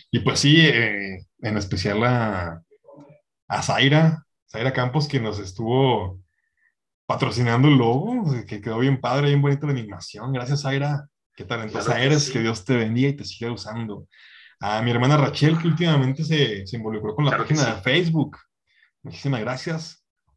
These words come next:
Speaker 1: Tremendilla,
Speaker 2: Bien, fíjate que sí,
Speaker 1: carnalita.
Speaker 2: brutal.
Speaker 1: Dale, dale, síguele dando y, pues,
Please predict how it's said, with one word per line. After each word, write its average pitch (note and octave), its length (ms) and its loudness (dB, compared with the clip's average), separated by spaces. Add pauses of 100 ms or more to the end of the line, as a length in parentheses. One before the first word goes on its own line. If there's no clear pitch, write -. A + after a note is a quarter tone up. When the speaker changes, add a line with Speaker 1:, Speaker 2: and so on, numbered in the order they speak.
(140)
Speaker 1:
Tremendilla, C3+ 500 4
Speaker 2:
Bien, G2+ 200 2
fíjate B2+ 220 0
que A#2+ 140 0
sí, B2 180 2
Speaker 1:
carnalita. F3+ 380 -4
Speaker 2:
brutal. F#2+ 580 -4
Speaker 1:
Dale, C3+ 400 -2
dale, D3+ 300 -2
síguele C#3+ 280 -4
dando E3 380 -6
y, G#2+ 240 -10
pues, - 400 -18